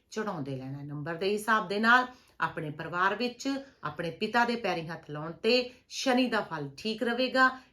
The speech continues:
ਕਿਸੇ ਮਜ਼ਦੂਰ ਨਾਲ ਕਿਸੇ ਤਰ੍ਹਾਂ ਦਾ ਕੋਈ ਨਜਾਇਜ਼ ਕੰਮ, numerology ਦੇ ਹਿਸਾਬ ਨਾਲ ਨਜਾਇਜ਼ means ਕਿਸੇ ਦਾ ਪੈਸਾ ਨਹੀਂ ਰੱਖਣਾ ਕਿਸੇ ਮਜ਼ਦੂਰ ਦਾ, ਤੇ ਇੱਕ ਮਜ਼ਦੂਰ ਨੂੰ ਖੁਸ਼ ਰੱਖਣਾ ਅਗਰ ਉਹ ਤੁਹਾਡੇ ਘਰ 'ਚ ਕੰਮ ਕਰਦਾ ਹੈ। ਤਾਂ ਸਮਝੋ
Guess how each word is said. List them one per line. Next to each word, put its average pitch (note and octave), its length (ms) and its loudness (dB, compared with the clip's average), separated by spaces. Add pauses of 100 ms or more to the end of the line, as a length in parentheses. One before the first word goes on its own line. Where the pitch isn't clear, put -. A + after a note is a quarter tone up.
(100)
ਕਿਸੇ B3 280 0
ਮਜ਼ਦੂਰ F#3+ 460 0
ਨਾਲ F3+ 180 -2
ਕਿਸੇ B3 360 -2
ਤਰ੍ਹਾਂ F3 260 -2
ਦਾ D#3 120 -8
ਕੋਈ D#3 240 -10
ਨਜਾਇਜ਼ D3 420 -8
ਕੰਮ, D3+ 340 -10
numerology E3+ 480 -2
ਦੇ E3 80 -4
ਹਿਸਾਬ D3+ 340 -10
ਨਾਲ D3+ 200 -8 (120)
ਨਜਾਇਜ਼ D3+ 380 -8
means G#3 420 -2 (240)
ਕਿਸੇ A3 200 -4
ਦਾ A3 100 -2
ਪੈਸਾ A3 440 -4
ਨਹੀਂ F#3 140 -6
ਰੱਖਣਾ D#3 320 -8
ਕਿਸੇ C#3+ 260 -10
ਮਜ਼ਦੂਰ C#3+ 400 -6
ਦਾ, G3+ 160 -6 (280)
ਤੇ G#3 60 -6
ਇੱਕ G3+ 120 -10
ਮਜ਼ਦੂਰ D#3 400 -4
ਨੂੰ D3+ 120 -8
ਖੁਸ਼ G3+ 260 -8
ਰੱਖਣਾ A3 360 -6
ਅਗਰ D#3 140 -8
ਉਹ C#3+ 60 -10
ਤੁਹਾਡੇ C3+ 260 -12
ਘਰ C#3 280 -14
'ਚ - 40 -20
ਕੰਮ - 300 -20
ਕਰਦਾ - 240 -20
ਹੈ। - 60 -20 (320)
ਤਾਂ G#3+ 100 2
ਸਮਝੋ B3 600 2